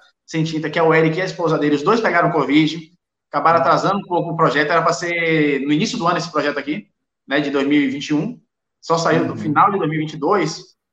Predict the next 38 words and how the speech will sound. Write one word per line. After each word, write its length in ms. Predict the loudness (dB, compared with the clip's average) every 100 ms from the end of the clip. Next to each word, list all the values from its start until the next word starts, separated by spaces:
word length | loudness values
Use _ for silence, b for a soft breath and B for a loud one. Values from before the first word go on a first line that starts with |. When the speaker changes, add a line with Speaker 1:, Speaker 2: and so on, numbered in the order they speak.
| _ -4
Speaker 1:
E 80 | -2
aí 80 |
vem, 280 | 2 0 0
a 40 | -6
gente 140 | -2
fez 160 | 0 0
o 40 |
Catarse, 500 | 0 2 2 2 -4 -10 _
só 240 | -2 0 2
tem 100 | 0
o 40 |
livro 200 | 0 -2
físico, 340 | -4 -4 -4 -6
quem 140 | -4
participou 480 | -4 -4 -2 0 4
da, 880 | 4 4 2 2 2 2 0 -2 -2
da 100 | -4
campanha. 520 | -4 0 0 -2 -10 _ _ -16
Eu 60 | -4
consegui 340 | -2 -2 0
leitores 760 | 0 0 0 2 2 0 -6 _
por 200 | -6 -6 2
causa 340 | 4 4 4
da, 800 | 4 4 4 4 4 2 2 -2
do 100 | -4
Catarse, 360 | -2 0 0
que 80 | -4
tem 120 | -12
gente 80 | -10
que 60 | -8
me, 420 | -8 -10 -12 _ _ -8
me 60 |
encontrou 420 | -6 -6 0 0
por 100 | 0
causa 220 | 0 2 2
da 100 | 0
campanha 360 | -2 0 0
ali. 360 | 2 -2 -4